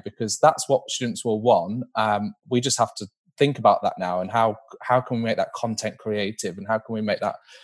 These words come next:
you know, the type of engagement really creative and engaging, because, um, we will, we might be losing a lot of that face-to-face contact, and so we need to think about different ways of doing things, which is, I think, is quite exciting. I think it's exciting to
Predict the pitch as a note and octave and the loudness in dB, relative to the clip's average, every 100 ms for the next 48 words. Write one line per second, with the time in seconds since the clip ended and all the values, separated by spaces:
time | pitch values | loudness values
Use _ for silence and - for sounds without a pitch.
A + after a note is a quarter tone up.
0 | - - G2+ - A#2 - A2 G#2+ G#2 G#2 | -14 -4 -2 2 2 2 -2 -6 -2 -2
1 | G#2+ - F#2+ F2+ G2 G2 F#2+ F2+ - A2 | -2 -6 -8 -8 -4 -4 -2 -6 -6 -2
2 | G2 G2 - G2 F#2+ F#2+ F#2+ F#2+ G2 - | 0 -2 -4 -6 -6 -8 -2 -2 -2 -6
3 | F#2+ F2+ F2+ G2 - - - _ - G#2 | -8 -8 -8 -6 -6 -8 -20 _ -2 2
4 | G2 G2 - - A2 A2 A2 A2 - _ | 2 0 -6 -4 -2 0 0 -2 -8 _
5 | _ _ - A#2+ B2 C#3 C#3+ A2 G2 - | _ _ -4 0 4 8 8 8 4 -2
6 | _ _ - G#2 G2+ A2+ G#2+ G2+ G2+ G2+ | _ _ -2 0 0 0 2 0 0 2
7 | - G#2+ - G#2 G2 - F#2+ G2 - G#2 | 4 2 2 -2 -2 -4 -4 -4 -4 -4
8 | G#2 G#2+ A2+ - - G#2 G#2 G2+ G2+ A2 | -2 -2 -2 -2 -10 -4 -2 -2 -4 -6
9 | - - A2 G2+ G2+ F2+ G2+ - - F#2+ | -8 -4 -4 -2 -2 -2 -4 -12 -6 -4
10 | F#2+ G2 - F#2+ F#2 F#2+ F#2 - - F#2 | -4 -10 -10 -10 -10 -10 -12 -12 -14 -2
11 | A2+ A#2+ A#2+ G#2 - - F#2+ D2+ - F#2+ | 6 6 6 0 -2 2 2 0 -2 0
12 | G2 - G2 G2 F#2+ - - - - - | -2 -4 -6 -6 -8 -10 -12 -14 -20 -12
13 | - A#2 G#2+ F#2+ G2 - | 2 6 6 4 -4 -8